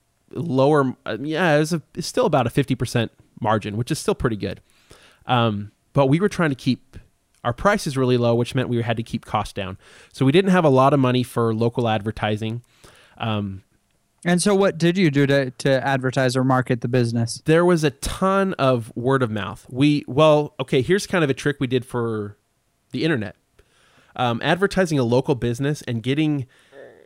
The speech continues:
Speaker 1: getting seen on Google is a lot easier for a local business than it is for, like, a, a blog or a new website. And the reason I say that is because we were able to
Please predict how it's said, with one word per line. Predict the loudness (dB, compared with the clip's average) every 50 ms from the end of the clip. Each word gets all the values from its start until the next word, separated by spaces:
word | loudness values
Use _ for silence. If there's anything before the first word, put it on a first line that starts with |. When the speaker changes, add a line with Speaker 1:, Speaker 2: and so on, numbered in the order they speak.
| _ _ _ _ 0
Speaker 1:
getting | 2 4 4 4 2
seen | 2 0 0 2 2 4
on | 4 2 0
Google | 0 0 0 2 2 0 0 -2 -2 -4
is | -4 -2
a | -2 -2
lot | 0 2 2 2 0 -2 _ _
easier | -4 -4 -2 0 0 0 0
for | 0 0 0 0 0
a |
local | 2 2 2 0 0 -2
business | -4 -2 -4 -4 -4 -4 -4 -4 -6 -8 -12 -10
than | -4 -4 -2 -2
it | -2 -2
is | -4 -4 -4 -6 -8
for, | -8 -4 -2 -2 0 0 -2 -4 -6 -8 -10 -14 _ _ _ _ _ _ _ _ _ _ _ _ _ _ -8
like, | -8 -6 -4
a, | -4 -4 -4
a | -4 -4
blog | -2 0 2 2 2 0
or | -2 -4
a |
new | -2 -2 -2
website. | -4 -4 -6 -6 -8 -10 -10 -12 _ _ _ _ _ -16 _ -4
And | -2 0 2
the | 2
reason | 2 2 0 2 0 0 0 -2 -4
I | -6
say | -6 -2 0 0 0
that | 0 0 -2 -4 -4 -8 _ _ _ _ _ _ _ -8
is | -8 -6 -4
because | -4 -6 -2 0 2 2 2 2 0 -4 -10 -16 -18 _ _ _ _ _ _ _ _ _ _ _ _ _ _
we | -12 -4 -2 0 0 2
were | 2 2
able | 2 2 0 -2
to | 0 0 2 2 4 2 0